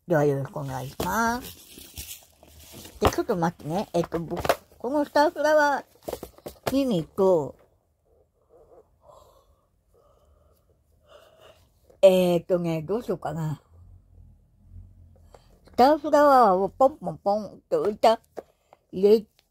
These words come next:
ちゃうだけがちょっとね、つまらないので、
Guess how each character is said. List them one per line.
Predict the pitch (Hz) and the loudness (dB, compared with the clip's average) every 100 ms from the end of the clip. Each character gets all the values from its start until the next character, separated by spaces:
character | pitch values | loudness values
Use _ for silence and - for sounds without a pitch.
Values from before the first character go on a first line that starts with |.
| _ | _
ち | 196 | 2
ゃ | 196 185 185 180 175 175 | 6 6 6 6 4 2
う | 170 160 | -2 -4
だ | 170 170 | -2 -4
け | - 175 160 | 0 2 2
が | 165 151 | 0 0
ち | 180 | -6
ょ | |
っ | 175 _ - | -10 _ -10
と | 160 | -8
ね、 | 160 208 254 _ _ _ - - - _ _ _ _ _ _ _ _ _ _ _ _ _ | -4 -2 -4 _ _ _ -4 -4 -8 _ _ _ _ _ _ _ _ _ _ _ _ _
つ | - 180 | -2 2
ま | 175 | 2
ら | 175 175 170 | 2 2 0
な | 160 151 | -2 -4
い | 151 | -6
の | 151 | 0
で、 | 185 196 | 2 2